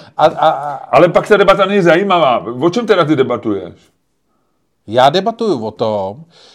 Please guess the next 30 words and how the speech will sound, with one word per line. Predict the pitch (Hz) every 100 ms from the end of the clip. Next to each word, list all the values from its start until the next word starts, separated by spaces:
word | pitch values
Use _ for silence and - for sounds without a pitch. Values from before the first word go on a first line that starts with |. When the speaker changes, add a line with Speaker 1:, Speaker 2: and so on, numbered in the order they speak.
| _
Speaker 1:
že | 113 143
máš | 135 151 175 196
právo | - 165 160 175
na | 180
to | 175
být, | 156 151 123 107 _ _
eh, | - 101 98 95 98
naštvaný | 98 113 - 113 110 104 104 120
a | 143
že | 123 143 139
máš | 143 151
právo | 151 151
Speaker 2:
Ty | 156
Speaker 1:
být | 170
Speaker 2:
říkáš, | 175
Speaker 1:
naštvaný. | 190 190 190
Speaker 2:
že | 202
jsi |
naštvaný | 170 - 196
na | 170 127
auto, | 147 160 175
ne | 165
na | 160
Ukrajince. | 143 127 104 101 -
Speaker 1:
Ano. | 95 269 247 -
Speaker 2:
No | 127 123
a | 135
to | 180
je | 180
nesmysl, | 185 185 180 - 92